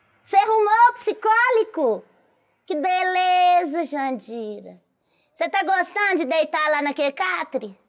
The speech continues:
É bom, né? Ao menos você tem uns quarenta minutos pra deitar um cadinho, né? A vida da gente é escorrimento, uai.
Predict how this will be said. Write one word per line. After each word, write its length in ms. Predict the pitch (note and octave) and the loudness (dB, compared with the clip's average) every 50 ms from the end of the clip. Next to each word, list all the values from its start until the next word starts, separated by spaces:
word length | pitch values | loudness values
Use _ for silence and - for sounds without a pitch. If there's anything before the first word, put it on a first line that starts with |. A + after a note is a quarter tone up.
| _ _ _ _ _ _ _ _ _ _ _ _ _ _ _ _ _ _ _ _ | _ _ _ _ _ _ _ _ _ _ _ _ _ _ _ _ _ _ _ _
É 140 | - D#4 F4 | -4 -4 -4
bom, 80 | D#4+ | -2
né? 680 | D#4 G4 G#4 A4 A#4 A#4+ A#4 A4 G#4+ A4 A#4 A#4+ A#4 - _ _ | -2 0 0 2 2 0 0 0 0 -2 -2 -4 -6 -10 _ _
Ao 100 | - E4+ | -2 -2
menos 220 | F4+ F#4+ G4 G4+ G4+ | 0 0 0 -2 -2
você 160 | G#4+ G4+ G4 | -2 -4 -4
tem 140 | - G#4 G#4 | -2 -4 -4
uns 120 | G#4+ G#4+ | -4 -4
quarenta 460 | - G#4 G4+ G4 G4 G4+ G4+ F#4+ - | -4 -4 -2 -2 -2 -2 -4 -4 -4
minutos 400 | F4+ F#4 F#4+ F#4 F4 F4 F4 - | -4 -2 0 0 0 0 -2 -4
pra 120 | - E4 D#4 | -4 -6 -4
deitar 360 | B3+ E4 E4 E4 D#4+ D#4 D#4 | -2 -2 -2 -2 -2 -2 -2
um 80 | D#4+ | -2
cadinho, 560 | C#4 D4 C#4 C#4 C4+ A3+ A#3 D#4 F4 F#4+ F#4 F4 | -4 -4 -4 -4 -4 -4 -2 -2 0 0 0 0
né? 200 | E4+ F4 E4+ D#4+ | 0 -2 -2 -2
A 20 | |
vida 300 | D4 B3+ C#4+ D4+ A#3+ D4+ | -4 -6 -8 -6 -6 -6
da 180 | B3 D#4 C#4+ C#4 | -4 -4 -4 -4
gente 300 | C#4 C#4+ C#4+ C#4+ - D4 | -4 -4 -6 -6 -4 -4
é 20 | |
escorrimento, 760 | C#4+ C#4 - - D4 C#4+ D4 D4 C#4+ D#4 F4 F4+ F4+ E4+ E4 C#4+ | -6 -6 -6 -6 -6 -4 -4 -2 -2 0 0 0 -2 -2 -2 -2
uai. 300 | B3+ A3+ G#3 G3 F3 | -2 -2 -2 -2 -6